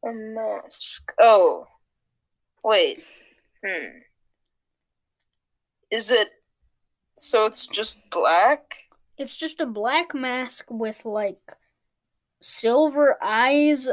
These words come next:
Speaker 2: a silver little nose thing, and, like, lines for a mouth.
Speaker 1: Lines for a mouth. Oh.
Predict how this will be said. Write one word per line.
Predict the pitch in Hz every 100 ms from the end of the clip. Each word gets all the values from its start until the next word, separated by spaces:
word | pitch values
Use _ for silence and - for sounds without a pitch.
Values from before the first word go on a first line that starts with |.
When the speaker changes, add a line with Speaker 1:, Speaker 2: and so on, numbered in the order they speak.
| - -
Speaker 2:
a | 190 196
silver | - 240 269 254 262
little | 247 240 233
nose | 196 208 240 240
thing, | - 247 247 226
and, | 190 180
like, | 185 180 - - _ _ -
lines | 226 214 214 220 233 240 226
for | - 220
a | 233
mouth. | 233 226 233 247 - _ _ _ _ _ _ _ _ _ _ _ _ _ _ _ _ _ _ _ -
Speaker 1:
Lines | 226 202 202 208 202 208 - -
for | 202 196
a |
mouth. | 196 196 202 202 202 _ -
Oh. | 254 254 180 104